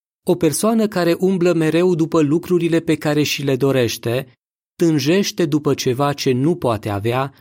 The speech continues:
și este mereu nemulțumită. Așadar,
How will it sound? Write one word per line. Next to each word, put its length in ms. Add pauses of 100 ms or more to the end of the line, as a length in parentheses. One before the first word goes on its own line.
(220)
și 220
este 240
mereu 400
nemulțumită. 840 (800)
Așadar, 680